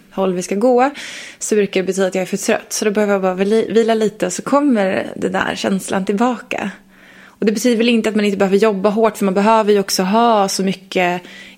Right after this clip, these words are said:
input, tänker jag, för att veta så här, vad är vä-, rätt ställe att ta det här till nästa punkt. För jag tror att, eh, en av nycklarna till att bygga bra bolag, det är ju att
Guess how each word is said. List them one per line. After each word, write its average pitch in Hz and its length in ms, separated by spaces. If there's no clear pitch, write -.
input, 254 460
tänker 175 280
jag, - 180
för 190 100
att 180 100
veta 208 520
så - 140
här, - 80
vad 185 240
är 208 100
vä-, - 400
rätt - 480
ställe 190 420
att - 340
ta 190 240
det 185 60
här 180 400
till 196 120
nästa 185 320
punkt. 190 540
För - 140
jag 247 240
tror 202 140
att, 196 240
eh, 113 360
en 233 240
av 196 80
nycklarna 190 580
till 190 320
att - 240
bygga 190 460
bra 180 300
bolag, 208 760
det 202 80
är 190 240
ju 180 160
att - 480